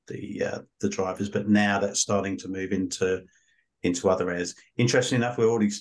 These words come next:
uh, seeing a lot of examples around cities, which is probably one of the difference that we probably see from what, well, what I see from the U K and from Australia is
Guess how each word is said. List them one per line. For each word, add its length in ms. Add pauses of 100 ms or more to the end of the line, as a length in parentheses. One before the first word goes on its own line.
(160)
uh, 200
seeing 260
a 20
lot 160
of 120
examples 560
around 320
cities, 600 (220)
which 160
is 80
probably 240
one 160
of 140
the 120 (120)
difference 680
that 220
we 120
probably 280
see 440
from 260
what, 160 (180)
well, 200
what 160
I 100
see 280
from 180
the 80
U 160
K 280
and 140
from 140
Australia 400
is 200